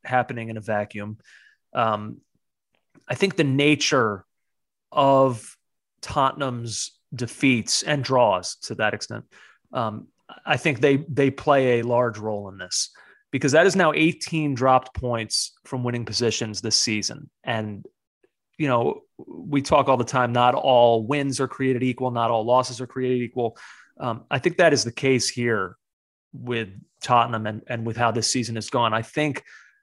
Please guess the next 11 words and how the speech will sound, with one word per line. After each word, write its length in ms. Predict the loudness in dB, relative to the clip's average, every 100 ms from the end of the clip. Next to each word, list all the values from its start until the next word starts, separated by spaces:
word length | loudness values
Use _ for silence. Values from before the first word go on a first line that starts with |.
| _
repeatedly 1080 | -6 -6 -6 0 4 6 4 2 -2 -4 -10 _ -8
losing 640 | 0 6 6 6 2 0
games 760 | 0 0 0 -6 -8 -8 -8 -10
and 180 | -6 2
losing 340 | 4 4 2
points, 640 | -4 -2 0 0 -2 -6 -8 _ _ _ _ _ _
uh, 220 | -8 -6 -2
that 220 | 0 2
you 140 | 4
were 180 | 6 4
winning, 480 | 4 0 0 -6